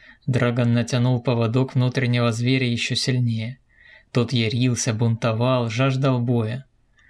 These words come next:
Зверь не умел отступать, он не знал, что есть отступление.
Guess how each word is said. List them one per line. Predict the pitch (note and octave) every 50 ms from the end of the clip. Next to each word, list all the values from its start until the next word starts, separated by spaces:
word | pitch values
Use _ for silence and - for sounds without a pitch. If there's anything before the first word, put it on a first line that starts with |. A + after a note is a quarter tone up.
| _ _ _ _
Зверь | C3 A2+ A2+ A#2 B2+ C#3 C#3+
не | C3+ C3+
умел | C3 C3+ C3 C3+ C#3+ D3 C#3+
отступать, | C3+ C3+ - - - C#3+ C3+ - - A#2 A2 - - - _ _ _
он | _ - A#2+ A#2
не | A#2 A#2 A2+
знал, | G#2+ A2 A#2+ A#2+ B2+ B2+ A#2+
что | A2 - - - C3
есть | A#2 A2+ G#2+ - -
отступление. | - - - - - A2+ - B2+ A#2 A2+ G#2+ G#2+ A2+ A#2 B2+ C3